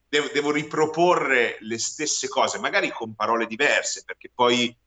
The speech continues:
eh, sulla bocca non sta la traduzione letterale, come appunto mi stai parlando di Cannarsi,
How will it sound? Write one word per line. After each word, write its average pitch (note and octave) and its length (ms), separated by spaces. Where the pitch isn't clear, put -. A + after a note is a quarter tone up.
eh, F#2+ 400
sulla A2 400
bocca A#2+ 640
non A2 300
sta A2+ 640
la G#2 260
traduzione A2 720
letterale, G#2 600
come G#2 520
appunto F2+ 440
mi E2+ 100
stai F2 180
parlando F2+ 380
di F2+ 100
Cannarsi, F2 800